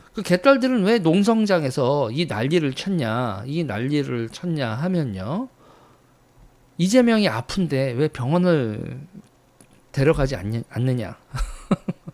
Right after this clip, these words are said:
그러면서 이재명, 우리 이재명 대표가 돌아가시게 생겼는데 왜 병원에 이송-, 이송해야 하는 상황인데 왜 이송을 안 하냐. 그러면서 난동을 부렸답니다.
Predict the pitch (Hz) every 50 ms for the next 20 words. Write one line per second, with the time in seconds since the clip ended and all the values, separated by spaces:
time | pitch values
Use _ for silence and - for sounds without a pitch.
0 | - - - - - - - _ _ _ _ _ _ _ _ _ _ _ _ _
1 | _ _ _ - - 196 185 175 170 156 151 180 233 240 233 294 294 269 269 262
2 | 240 214 214 247 247 277 269 240 220 226 - 294 285 294 302 294 277 - 254 254
3 | - - 262 254 262 247 247 247 - 240 285 294 285 277 277 254 - 285 262 254
4 | 247 240 262 262 262 269 294 277 277 285 269 254 262 262 240 247 262 269 277 294
5 | - - - - 226 180 - _ _ - 170 254 302 320 302 - 254 254 277 294
6 | 302 294 294 285 220 233 233 - 294 294 254 190 190 233 240 294 302 294 277 262
7 | 254 247 254 262 254 254 240 247 247 240 233 233 233 214 240 233 226 247 254 226
8 | 214 226 - 285 269 262 262 247 208 208 240 269 277 277 269 262 247 254 269 269
9 | 262 262 240 185 151 - - _ _ _ _ _ _ _ - - - _ _ _
10 | _ _ _ _ _ _ _ - - 151 170 180 180 156 135 131 139 175 190 202
11 | - 127 107 104 113 120 117 131 131 147 196 233 220 - - 107 95 - - -
12 | 95 - - - -